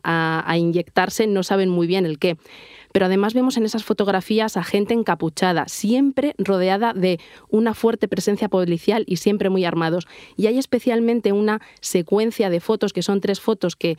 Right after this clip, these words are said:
sabemos que están separadas por cuatro minutos. En las dos primeras se ve a un hombre encapuchado, con esos grilletes en los pies y esas esposas en las manos, rodeado de policías armados. Y en la tercera foto descubrimos dónde lo llevan. Lo llevan a una sala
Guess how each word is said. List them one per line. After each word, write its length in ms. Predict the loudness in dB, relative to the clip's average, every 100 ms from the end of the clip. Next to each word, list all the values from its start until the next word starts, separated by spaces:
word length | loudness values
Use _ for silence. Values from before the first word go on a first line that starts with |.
| -8 -20 -8
sabemos 420 | -2 0 0 -2
que 80 | -4
están 200 | -2 -2
separadas 440 | -2 0 0 -2
por 220 | -2 -2 0
cuatro 280 | -2 0
minutos. 460 | -2 0 -2 -4 -10 -12 -20 -20 -20 _ -2
En 120 | 0
las 120 | 0
dos 140 | 0 0
primeras 480 | 0 2 2 0
se 160 | 0 0
ve 140 | 2
a 20 | 2
un 140 | 2
hombre 260 | 2 0 0
encapuchado, 840 | 0 -2 -2 -2 0 2 0 -2 -8 -12 -2
con 160 | 0
esos 240 | 0 -2 -2
grilletes 500 | 0 0 0 0 0
en 80 |
los 160 | -2 0
pies 300 | 0 0 0
y 20 |
esas 180 | -2 -2
esposas 360 | -2 -2 -2 0
en 100 | 0
las 140 | 0
manos, 320 | 0 0 -2
rodeado 580 | -2 0 0 2 2 0
de 80 | 0
policías 500 | 0 -2 0 -2 -2
armados. 420 | -2 -2 -2 -6 -12 -20 -6
Y 100 | 0
en 60 | 2
la 100 | 2
tercera 340 | 0 0 0
foto 220 | 0 0 0
descubrimos 540 | 0 0 2 2 2
dónde 220 | 2 2
lo 80 | 2
llevan. 380 | 2 0 0 -4 -10 -4
Lo 140 | 0
llevan 320 | 2 2 2 2
a 20 |
una 200 | 2 0
sala 440 | 0 0 0 -2